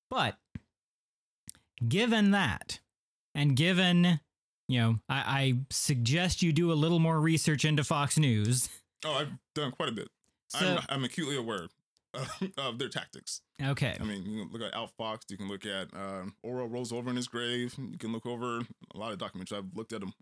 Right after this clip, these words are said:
Speaker 2: Trust me, I'm acutely aware.
Speaker 1: So, uh,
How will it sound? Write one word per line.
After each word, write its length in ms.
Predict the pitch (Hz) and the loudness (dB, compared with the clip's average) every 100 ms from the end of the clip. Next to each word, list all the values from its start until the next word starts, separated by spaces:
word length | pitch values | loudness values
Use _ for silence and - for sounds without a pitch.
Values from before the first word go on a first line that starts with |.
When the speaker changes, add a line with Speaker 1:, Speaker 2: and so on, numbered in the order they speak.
| - | -14
Speaker 2:
Trust 240 | 151 143 | -8 -6
me, 140 | 110 98 | -6 -6
I'm 240 | 104 101 - | -8 -10 -12
acutely 420 | 90 - 202 110 | -16 -10 -8 -6
aware. 240 | 101 - - _ _ _ _ _ _ _ _ _ _ _ _ _ _ | -8 -8 -16 _ _ _ _ _ _ _ _ _ _ _ _ _ _
Speaker 1:
So, 600 | - - 170 156 147 143 127 _ - _ _ _ _ _ _ _ _ _ _ | -12 -4 2 4 6 4 2 _ -20 _ _ _ _ _ _ _ _ _ _
uh, 100 | 175 | -10